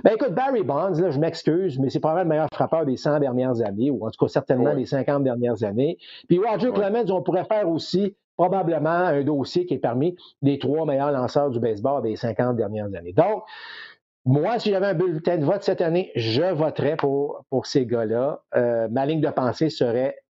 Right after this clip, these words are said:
Speaker 1: si tu t'es fait prendre après deux mille cinq, là,
Speaker 2: Mhm.
Speaker 1: c'était sévère, là, c'était sé-, qu'est-ce que tu veux ? Alors,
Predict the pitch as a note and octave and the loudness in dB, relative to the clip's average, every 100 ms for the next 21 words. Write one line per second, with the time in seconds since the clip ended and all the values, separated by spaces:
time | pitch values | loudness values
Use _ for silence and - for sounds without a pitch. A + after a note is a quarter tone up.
0 | _ - B2 - C#3 D3+ C#3+ D#3 D#3 D3 | _ -2 -2 2 2 2 0 2 2 0
1 | C3 D3 D3 B2+ - C#3 D3+ - - - | 0 0 0 -2 0 0 0 -4 -14 -20
2 | _ _ - A#2+ B2+ C3 C#3+ D#3 D3+ C#3+ | _ _ 2 2 2 0 0 0 -2 -2
3 | C3+ D#3 C3 C#3 D#3 D3+ A#2+ C3 C#3+ C#3+ | 0 0 0 0 0 0 0 0 -2 -2
4 | B2+ D3+ - - _ - - _ _ _ | -2 -4 -10 -20 _ -20 -20 _ _ _
5 | _ - - - - C#3+ - - - C#3 | _ -20 -20 -8 2 2 2 -6 -2 0
6 | E3 | 0